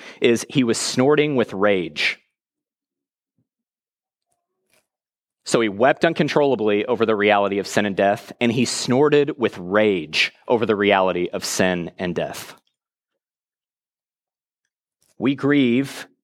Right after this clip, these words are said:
death because death is the enemy of God. Death is not our friend. It's not on our side.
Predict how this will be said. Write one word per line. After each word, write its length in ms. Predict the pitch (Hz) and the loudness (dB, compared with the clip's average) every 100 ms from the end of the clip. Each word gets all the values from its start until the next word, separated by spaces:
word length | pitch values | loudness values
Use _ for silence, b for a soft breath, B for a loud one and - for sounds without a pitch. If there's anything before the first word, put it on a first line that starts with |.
| _ _ _ _ | _ _ _ _
death 580 | 120 135 123 127 - - _ _ _ _ _ | 2 4 2 0 -10 -20 _ _ _ _ _
because 260 | 120 151 120 | -2 0 0
death 300 | 131 139 - | 2 2 0
is 120 | 135 | -2
the 160 | 135 120 | -4 0
enemy 320 | 131 143 139 | 0 2 2
of 140 | 127 - | 0 2
God. 360 | 107 90 78 - _ _ _ _ _ _ _ _ _ _ _ _ _ _ _ _ - | 0 0 -8 -20 _ _ _ _ _ _ _ _ _ _ _ _ _ _ _ _ 2
Death 240 | 131 135 | 2 2
is 120 | 127 | 0
not 200 | 127 147 | 2 4
our 100 | 156 | 2
friend. 480 | - 110 104 120 135 - _ _ _ _ _ _ - | 0 -2 -2 -2 -8 -18 _ _ _ _ _ _ -6
It's 180 | 113 160 | -2 0
not 180 | 151 | 2
on 140 | 156 143 | 2 0
our 100 | 123 | -2
side. 520 | - 98 95 107 | 0 0 2 -2